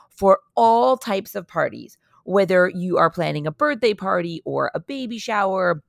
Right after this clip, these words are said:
a kid's party, your own party, whatever it is. Maybe even you're planning a pool party. Some of these celebrations we're talking about could be elaborate,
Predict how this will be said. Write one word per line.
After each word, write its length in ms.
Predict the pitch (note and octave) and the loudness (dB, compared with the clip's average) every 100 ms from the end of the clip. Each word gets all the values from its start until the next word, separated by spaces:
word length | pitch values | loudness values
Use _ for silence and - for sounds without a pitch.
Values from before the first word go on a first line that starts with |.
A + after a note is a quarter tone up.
| _ | _
a 100 | D3+ | -2
kid's 360 | D#3+ - C4 G#3 | 0 0 -4 -4
party, 560 | - A3 A3 G#3+ G3+ D3+ | -2 0 0 -4 -12 -6
your 240 | C#3+ C#3 | -4 0
own 320 | B3+ C#4 C4 | 0 0 -4
party, 500 | A3 A3 A3 G3+ G3+ F3+ _ _ | -8 -8 -6 -8 -12 -18 _ _
whatever 380 | - C4 C#4 B3+ | -6 -2 -2 -4
it 80 | C#4 | -8
is. 260 | C#4 D3 _ _ _ | -8 -8 _ _ _
Maybe 220 | G3 A3 | -8 -8
even 340 | B3+ G3 F#3 G3 | -8 -8 -8 -10
you're 80 | |
planning 380 | G3+ F#3+ F3 G3+ - | -10 -8 -8 -10 -10
a 60 | A3 | -12
pool 380 | - B3+ E4+ - | -10 -6 -4 -4
party. 380 | D#3 G#2 - _ - | -4 -6 -8 _ -2
Some 200 | C#4 D4 | 0 2
of 100 | C4+ | -2
these 280 | B3+ A#3 - _ _ | -6 -8 -14 _ _
celebrations 580 | - C4 B3+ A#3 A3+ G#3+ | -4 0 2 0 -2 -6
we're 100 | G3+ | -4
talking 300 | G3 G3+ A3 | -2 -2 -2
about 380 | G#3 F#3+ F#3+ - | 0 2 2 -2
could 260 | - F3 C#3 | -6 -6 -6
be 320 | D3 C#3 - | -12 -12 -6
elaborate, 760 | D#3 D3+ A3+ D4+ C4+ C4 B3 B3 | -4 -2 0 2 2 2 0 -2